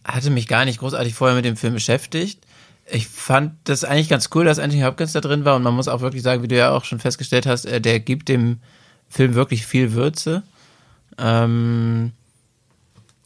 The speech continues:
ich find den Film ziemlich kurzweilig. Ähm, ich, die,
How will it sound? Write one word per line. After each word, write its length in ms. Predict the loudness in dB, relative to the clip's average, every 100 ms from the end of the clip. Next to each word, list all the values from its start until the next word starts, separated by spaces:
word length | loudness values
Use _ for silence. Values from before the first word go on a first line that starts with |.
| -8
ich 160 | -6
find 240 | 0 0 2
den 100 | 0
Film 540 | 2 2 2 -2 -6 -8
ziemlich 340 | 0 2 2
kurzweilig. 1120 | 0 0 0 2 4 4 2 -2 -4 -10 -14 -10
Ähm, 760 | -4 -2 -2 -2 -4 -4 -6 -6
ich, 300 | -10 -12 -14 -14 -16 -6
die, 260 | -4 -4